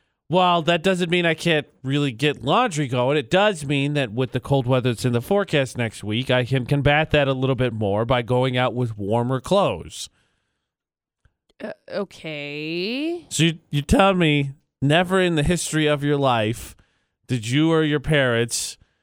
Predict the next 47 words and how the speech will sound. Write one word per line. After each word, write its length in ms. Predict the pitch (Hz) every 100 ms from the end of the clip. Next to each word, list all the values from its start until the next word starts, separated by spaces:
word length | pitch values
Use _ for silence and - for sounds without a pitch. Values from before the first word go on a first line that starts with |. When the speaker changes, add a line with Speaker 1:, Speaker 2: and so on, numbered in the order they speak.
| _ _
Speaker 1:
toss 320 | 156 147 143
your 80 | 156
clothes 340 | - 151 147 135
in 60 |
the 40 | 127
dryer 320 | 135 139 135
five, 360 | 131 139 139 123
ten 200 | 147 135
minutes 200 | 131 127
so 80 | 127
they're 220 | 127 120
extra 380 | 147 - - 147
warm 320 | 127 135 127
before 300 | 120 - 131
you 100 | 123
went 180 | 123 127
out? 240 | 117 110 - _ _ -
Speaker 2:
I 100 | 240
mean, 180 | 240
maybe 280 | 226 233 254
if 120 | 240
my 140 | 254 220
clothes 380 | - 226 220 202
were 200 | 185 175
wet, 960 | 170 180 190 349 262 247 330 - - _ -
they 100 | 214
got 260 | 208 185 -
Speaker 1:
<laughs> 20 |
Speaker 2:
thrown 260 | 220 208
in 100 | 208
the 80 | 202
dryer 460 | 180 190 175 185 190
for 180 | 220 202
an 60 |
extra 280 | 185 - 214
couple 320 | - 196 190 185
of 60 |
minutes, 460 | 180 170 214 - -
like 340 | 190 175 175 - - _ _ _ _ _ _ _ -
Speaker 1:
No, 140 | 170
I'm 300 | 135 117 156
not 100 | 185
talking 80 | 185
about 180 | 190 175
wet. 140 | 165 135
I'm 120 | 135
talking 120 | 175